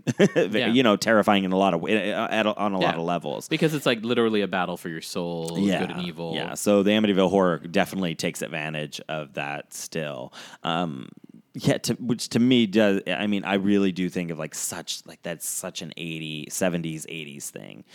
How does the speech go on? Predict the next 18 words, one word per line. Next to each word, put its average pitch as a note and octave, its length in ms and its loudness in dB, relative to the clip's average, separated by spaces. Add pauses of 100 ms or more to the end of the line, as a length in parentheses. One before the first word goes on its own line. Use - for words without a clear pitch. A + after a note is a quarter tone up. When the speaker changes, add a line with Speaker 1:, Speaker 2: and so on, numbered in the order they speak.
(220)
Speaker 1:
'Cause C3 140 6
the, A2+ 320 6
um, G2 440 2
Nightmare B2+ 300 2
on G#2+ 60 2
Elm G#2 160 4
Street D#2 420 -4
has D#2 260 -6
several D2+ 360 -4
sequels, C#2+ 800 -4
and D2+ 380 -10
some E2+ 220 -4
of D#2+ 60 -6
them D#2 180 -8
involve, D2 380 -8
like, D2+ 160 -8
Catholic D2+ 580 -14
im-, D#2 160 -10